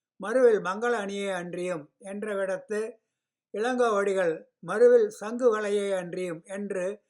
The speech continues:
நேரடியாக கூறியிருக்கலாமே என்பார்க்கு, இவ்வாறு நேரடியாக கூறுவதன் மூலம் கண்ணகி ஒரு தெய்வம் என்ற தன் உள்ள கிடக்கையை உணர்த்த முடியாது. ஆகையால், தெய்வத்திற்குரிய மங்களம் என்ற சொல்லை பயன்படுத்தி,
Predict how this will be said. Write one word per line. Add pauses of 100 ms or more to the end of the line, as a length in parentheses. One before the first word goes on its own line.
(220)
நேரடியாக
கூறியிருக்கலாமே (420)
என்பார்க்கு, (540)
இவ்வாறு
நேரடியாக
கூறுவதன்
மூலம் (420)
கண்ணகி
ஒரு
தெய்வம் (800)
என்ற
தன்
உள்ள
கிடக்கையை (880)
உணர்த்த
முடியாது. (680)
ஆகையால், (540)
தெய்வத்திற்குரிய
மங்களம்
என்ற
சொல்லை
பயன்படுத்தி,